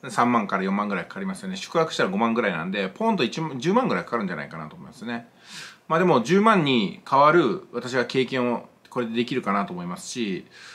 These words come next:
その、いろんなね、ものに十万使ってきましたけども、このね、格闘技の試合に自分自身が出場することに対して十万かけるっていうのはなかなかなかったかなと思います。もちろん、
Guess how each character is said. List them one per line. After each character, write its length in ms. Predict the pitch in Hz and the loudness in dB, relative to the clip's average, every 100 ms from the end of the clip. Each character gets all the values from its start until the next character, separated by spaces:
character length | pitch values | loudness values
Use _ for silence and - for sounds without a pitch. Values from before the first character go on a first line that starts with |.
| - | -14
そ 80 | 131 | -6
の、 80 | 123 | -4
い 100 | 156 | 4
ろ 120 | 220 | 4
ん 120 | 254 | 4
な 160 | 240 226 | 2 2
ね、 140 | 226 | 2
も 140 | 160 196 | 4 4
の 100 | 190 | 4
に 180 | 113 | 2
十 160 | 98 139 | 0 0
万 200 | 151 107 | 2 0
使 140 | - | -2
っ 80 | 104 | -10
て 100 | - | -8
き 60 | 98 | -8
ま 120 | 113 | -8
し 80 | 110 | -8
た 80 | 85 | -10
け 60 | |
ど 80 | 82 | -8
も、 520 | 107 101 85 64 - _ - | -6 -6 -6 -10 -18 _ -12
こ 100 | 123 | -8
の 80 | 135 | -4
ね、 380 | 135 92 - _ _ _ _ _ - | -2 -4 -8 _ _ _ _ _ -8
格 220 | 165 - | -8 -6
闘 180 | 294 240 | -4 0
技 80 | |
の 80 | 143 | 0
試 220 | 113 123 | 0 0
合 60 | 110 | 2
に 280 | 110 123 101 | 2 0 0
自 140 | 92 147 | -2 0
分 140 | 233 | 2
自 180 | 240 220 | 2 2
身 80 | 156 | 2
が 140 | 95 | 0
出 220 | - - | -6 -2
場 120 | 135 | -2
す 140 | 123 131 | -2 -2
る 60 | |
こ 80 | 117 | -4
と 100 | 110 | -2
に 80 | 95 | -4
対 160 | 101 95 | -4 -6
し 40 | |
て 100 | 101 | -6
十 180 | 95 123 | -4 -2
万 220 | 135 98 | -2 -4
か 100 | 98 | -8
け 80 | 98 | -12
る 40 | |
っ 20 | |
て 80 | - | -12
い 20 | |
う 80 | 92 | -10
の 60 | 98 | -8
は 0 | |
な 80 | 117 | -2
か 80 | |
な 80 | 143 | -2
か 80 | 143 | 0
な 100 | 165 | 0
か 80 | 151 | 0
っ 80 | - | -2
た 80 | |
か 80 | - | -10
な 140 | 175 180 | -10 -10
と 80 | |
思 100 | - | -14
い 20 | 78 | -18
ま 80 | |
す。 140 | - 143 | -16 -4
も 120 | 175 | -2
ち 100 | 214 | 2
ろ 60 | 160 | 2
ん、 140 | 98 | 0